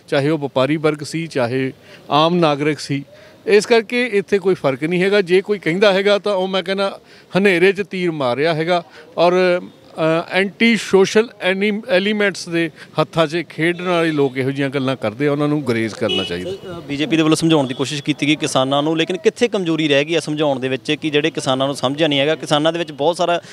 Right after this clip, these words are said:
Speaker 2: ਇਹ ਰੋਸ ਦੇਖਣ ਨੂੰ ਮਿਲ ਰਿਹਾ ਕਿ ਸਾਨੂੰ ਛੇ ਵਾਰ ਬੁਲਾਇਆ ਗਿਆ, ਸਾਡੇ ਨਾਲ ਮੀਟਿੰਗ ਕੀਤੀ ਗਈ, ਲੇਕਿਨ ਸਾਨੂੰ ਸਮਝਾ ਕੇ ਤੋਰ ਦਿੱਤਾ ਗਿਆ।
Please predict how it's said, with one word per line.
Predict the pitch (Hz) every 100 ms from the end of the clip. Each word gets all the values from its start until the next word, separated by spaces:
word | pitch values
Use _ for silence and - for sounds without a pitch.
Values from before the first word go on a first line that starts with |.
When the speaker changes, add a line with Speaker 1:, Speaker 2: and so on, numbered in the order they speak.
| - 196
Speaker 2:
ਇਹ |
ਰੋਸ | 175 170
ਦੇਖਣ | 156 170 185
ਨੂੰ | 175
ਮਿਲ | 147
ਰਿਹਾ | 170
ਕਿ | 180
ਸਾਨੂੰ | 165 175
ਛੇ | - 147
ਵਾਰ | 147
ਬੁਲਾਇਆ | 147 131 117
ਗਿਆ, | 120 135
ਸਾਡੇ | 139 139
ਨਾਲ | 147
ਮੀਟਿੰਗ | 127 123 135
ਕੀਤੀ | 123 - 135
ਗਈ, | 160 - - -
ਲੇਕਿਨ | 160 185
ਸਾਨੂੰ | 185 196
ਸਮਝਾ | 190 196 151
ਕੇ | 127
ਤੋਰ | 123 110
ਦਿੱਤਾ | 101 110
ਗਿਆ। | 107